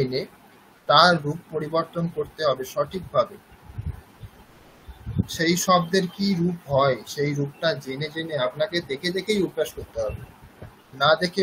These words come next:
অভ্যাস করুন, সেটা আমি বলছি না, দেখে দেখেই অভ্যাস করবেন। যেটা রূপ জানেন না, সেই <clears throat> যেই রূপ মনে হচ্ছে আপনার খুব কঠিন,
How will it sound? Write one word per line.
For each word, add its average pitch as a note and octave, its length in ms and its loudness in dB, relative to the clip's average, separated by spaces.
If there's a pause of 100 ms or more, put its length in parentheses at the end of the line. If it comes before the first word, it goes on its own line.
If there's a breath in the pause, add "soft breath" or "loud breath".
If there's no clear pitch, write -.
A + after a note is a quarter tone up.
অভ্যাস F#3 260 2 (100)
করুন, F#3+ 220 0 (120)
সেটা E3+ 220 -2 (100)
আমি F3 220 4
বলছি C#3 420 -2
না, A#2 80 -6 (840)
দেখে C3+ 300 -2 (100)
দেখেই A3+ 360 -2
অভ্যাস E3+ 340 4
করবেন। A2+ 280 -8 (100)
যেটা C3 220 0 (160)
রূপ D#3+ 140 -2 (160)
জানেন D#3 280 4 (100)
না, B2+ 80 0 (1120)
সেই F3+ 300 4 (600)
<clears throat> G3+ 380 6
যেই F3+ 260 8
রূপ G3 140 6 (120)
মনে G3 200 6
হচ্ছে G3 260 2 (100)
আপনার D3 300 0
খুব F#3+ 140 0 (120)
কঠিন, F3+ 360 4